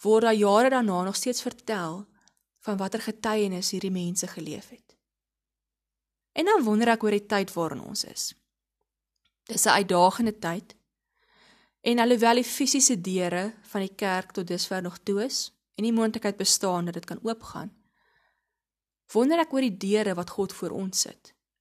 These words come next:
Een van, van die goed wat my die meeste opgeval het in hierdie inperkingstyd, was dat daar 'n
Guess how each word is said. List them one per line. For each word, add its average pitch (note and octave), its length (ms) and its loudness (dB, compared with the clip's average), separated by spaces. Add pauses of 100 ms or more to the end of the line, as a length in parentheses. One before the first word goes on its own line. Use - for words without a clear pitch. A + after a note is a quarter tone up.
(640)
Een C#4 200 2
van, C4+ 220 2
van - 300 -6
die A#3 60 0
goed B3 160 0
wat A#3 100 -4
my A3 80 2
die G#3 100 0
meeste F#3+ 360 2
opgeval G3 500 -2
het F3+ 100 -10
in F#3+ 100 -2
hierdie G3 140 0
inperkingstyd, F#3 880 -4 (720)
was G3+ 160 0
dat A3+ 160 4
daar A3+ 240 4
'n A3+ 260 2